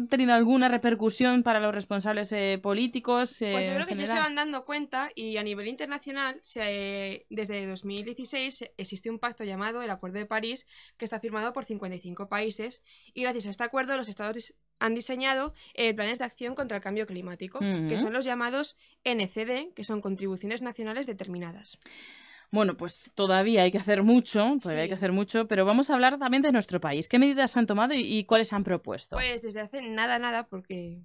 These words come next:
Speaker 2: bueno, desde el dos mil dieciocho, eh, el, un ministerio, se ha creado un ministerio para la transición ecológica que se encarga de todo lo que tiene que ver con el medio ambiente, energía, sostenibilidad.
Speaker 1: Ujú.
Speaker 2: Y además, este ministerio, ah, se ha encargado de elaborar planes de contribución,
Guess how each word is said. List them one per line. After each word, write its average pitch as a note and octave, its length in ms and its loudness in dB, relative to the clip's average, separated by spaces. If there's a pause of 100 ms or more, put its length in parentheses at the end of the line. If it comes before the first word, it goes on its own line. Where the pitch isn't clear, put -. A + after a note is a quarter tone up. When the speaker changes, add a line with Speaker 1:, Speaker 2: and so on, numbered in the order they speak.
Speaker 2:
bueno, F3+ 240 -8
desde G#3+ 160 -4
el A3 60 -2
dos G3 100 -2
mil A3 80 -4
dieciocho, C#4 500 -4 (320)
eh, G#3 640 0
el, G#3 160 -6
un A#3 140 -6
ministerio, C#4 640 -4
se - 160 -10
ha A3+ 60 -4
creado A3 240 -2
un A#3 80 -4
ministerio C4 440 -4
para B3 140 -2
la G3+ 140 0
transición G#3 460 -6
ecológica B3+ 500 -6
que B3 120 -10
se G3 100 -8
encarga G#3 340 -2
de A3 100 -2
todo G3+ 180 -4
lo G#3+ 120 -6
que G3 80 -6
tiene G3 200 -4
que G#3 60 -6
ver G3+ 120 -2
con G#3 100 -2
el F#3+ 60 -2
medio F#3 180 -6
ambiente, G3+ 500 -4
energía, G3 560 -6
sostenibilidad. F#3 720 -6 (160)
Speaker 1:
Ujú. F#3+ 480 -2
Speaker 2:
Y C4+ 140 2
además, D4 480 2
este C#4 240 -4
ministerio, C4+ 640 -4 (100)
ah, G3 460 0
se B3 180 -4
ha G#3+ 220 0
encargado B3+ 460 2
de B3+ 80 -2
elaborar G#3 440 0
planes B3+ 360 -2
de B3+ 80 -4
contribución, G3 840 -6